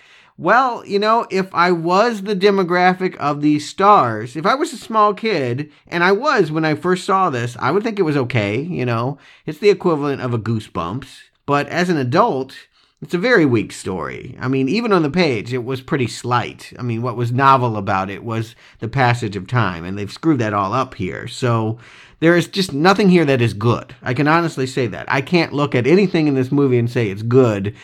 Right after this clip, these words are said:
with the exception of maybe Busey having some fun. I don't even know if that's good, but he is having a good time, so that helps.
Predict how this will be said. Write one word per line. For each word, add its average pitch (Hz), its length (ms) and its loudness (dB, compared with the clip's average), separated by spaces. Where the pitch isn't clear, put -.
with 127 120 2
the 131 80 8
exception 123 420 2
of 113 80 2
maybe 117 500 2
Busey 123 520 2
having 98 320 0
some 92 160 -8
fun. 82 320 -6
I 131 80 0
don't 143 180 4
even 120 160 4
know 110 140 0
if 101 80 -6
that's 127 280 0
good, 98 380 -8
but 127 100 0
he 127 240 4
is 110 240 0
having 123 340 -2
a 98 40 -6
good 95 280 -6
time, 110 460 -4
so 107 180 -10
that 110 180 -10
helps. - 540 -8